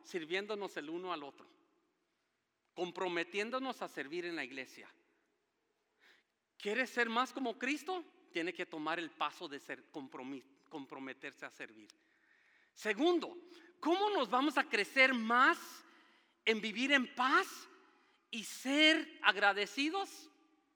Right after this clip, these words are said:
Grupos pequeños. Por eso usted va a escuchar, no-, nosotros no tenemos mucha programación a la igle-, aquí en New Hope. Si usted viene buscando ministerio de damas, ministerio, no lo va a encontrar.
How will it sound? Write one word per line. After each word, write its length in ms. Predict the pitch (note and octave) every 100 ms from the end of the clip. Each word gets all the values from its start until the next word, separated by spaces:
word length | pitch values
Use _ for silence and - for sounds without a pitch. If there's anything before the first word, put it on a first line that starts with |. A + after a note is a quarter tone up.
| _
Grupos 300 | F3 F3 F3
pequeños. 640 | - - B2+ G#2+ F#2 - - _ _ _ _ _ _ _ _ _ _ _ _ _ _ _ _ -
Por 140 | D3
eso 200 | F#3 G3+
usted 220 | E3+ F#3+ E3
va 80 |
a 20 | E3
escuchar, 560 | E3+ D3+ - F#3+ D#3 - - _
no-, 160 | D3 C#3+
nosotros 420 | E3 D#3+ A3 C#4 G#3+
no 120 | A3+
tenemos 340 | G#3 G3 F3+
mucha 280 | E3 G3+ G#3
programación 640 | - C#3+ C#3+ C3+ - F3
a 60 | D#3
la 100 | B2+
igle-, 160 | B2 - - -
aquí 240 | D3+ F3+
en 100 | E3
New 160 | F3+ A#3
Hope. 160 | F3+ -
Si 80 |
usted 240 | D#3 - A3
viene 220 | A3+ A#3
buscando 480 | F3+ - G3+ G3+ F3+ -
ministerio 460 | E3+ D3 - C3+ A#2+
de 120 | A2+
damas, 400 | B2+ C4 C4 B3+
ministerio, 420 | G3+ D#3+ G#3 F#3 - -
no 120 | G#3+
lo 80 | G#3+
va 80 | G3+
a 40 |
encontrar. 540 | G3 F#3 D3 A#3 B3+